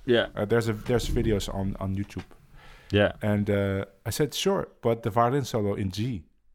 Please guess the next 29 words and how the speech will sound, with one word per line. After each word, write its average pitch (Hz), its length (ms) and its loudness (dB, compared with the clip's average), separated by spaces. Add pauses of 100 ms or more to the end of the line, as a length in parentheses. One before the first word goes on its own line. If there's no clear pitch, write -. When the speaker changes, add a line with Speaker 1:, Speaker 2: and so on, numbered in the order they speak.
(180)
Speaker 2:
He 104 100 -2
Speaker 1:
Yeah. 101 100 4
Speaker 2:
said, 90 140 0
"Really? 175 180 0
Why? 123 240 0
Why?" 104 240 0
I 85 40 -4
said, - 180 -6 (680)
<laughs> - 640 -10
"So - 140 0
you, 117 320 2 (240)
otherwise 143 320 2
you 170 80 4
play 120 140 2
the 104 100 2
violin 90 280 2
solo." 87 340 -2
I - 40 -16
said, 113 200 -2
"No, 113 120 6
no, - 120 4
okay, 151 320 4
we 107 80 -4
do 110 160 0
the-" - 480 -2
<laughs> - 880 -14
And 156 120 4
it's 180 120 0
perfect. 220 520 0